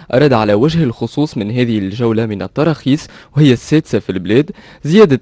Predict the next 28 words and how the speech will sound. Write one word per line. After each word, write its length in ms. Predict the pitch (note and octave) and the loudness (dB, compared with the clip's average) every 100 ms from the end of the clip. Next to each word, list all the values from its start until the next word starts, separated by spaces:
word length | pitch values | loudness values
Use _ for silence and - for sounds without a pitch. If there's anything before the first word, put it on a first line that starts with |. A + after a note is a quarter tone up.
| C3+ | -2
إنتاج 400 | C3 D3 A#2+ - | -2 0 0 -2
الغاز 480 | A2 G#2+ A2 C3+ A#2 | -4 -2 0 0 -2
الطبيعي 680 | G2+ F#2+ G2 C3 F3 F#3 - | -4 -4 0 0 0 -2 -2
الذي 400 | B2 A2+ G#2 B2 | -4 -2 -2 -2
يريد 300 | A#2+ G#2+ A#2+ | -2 -2 -4
استخدامه 580 | A2 - - G#2 A#2+ G#2 | -6 -8 -12 -6 -4 -4
لتشغيل 720 | G2 A2+ - G#2+ A#2 D#3+ D3 G#2+ | -4 -6 -2 -2 -2 -2 -2 -2
محطات 520 | G2 G#2 - B2 - | -4 -8 -4 -4 -4
الطاقة 480 | - A#2+ C#3+ F#3 F#3+ - - - | -4 -4 0 0 -2 -8 -6 0
اللي 140 | F3 | 0
تعتمد 540 | D#3 D#3+ B2 C3 C#3 | 0 -2 -2 -2 -4
بشكل 340 | G#2+ - C3+ - | -8 -8 -10 -8
كبير 380 | - G2 C3+ D3 | -8 -4 -2 -2
على 200 | A2 G2+ | -4 -6
الغاز 340 | G2+ B2 A#2 | -4 -4 -4
المستورد 500 | G2 G#2 - C3+ C3+ - | -8 -8 -2 0 -2 -4
من 180 | A2 B2+ | -6 -4
إيران. 400 | - A2 G2+ B2 - - - | -2 0 0 -2 -8 -18 -8
وقال 460 | A#2 - B2 G2+ | -4 2 2 2
وزير 360 | G2 G#2+ A2+ A#2 | -2 -4 -4 -6
النفط 420 | G#2 G#2+ - - - | -4 -6 -8 -14 -14
حيان 340 | - G2+ G#2 | -8 -6 -6
عبد 180 | G2+ G2+ | -8 -10
الغني 420 | G2+ A2 D#3 F#3 _ _ _ | -10 -8 -8 -10 _ _ _
في 160 | - G3+ | -6 -2
بيان 320 | D3 C#3 F3+ | 0 0 -2
أنه 360 | F#3+ D#3 C3 | -4 -6 -6
زيادة 400 | G#2+ A2+ D#3+ B2+ | -6 -4 -2 -4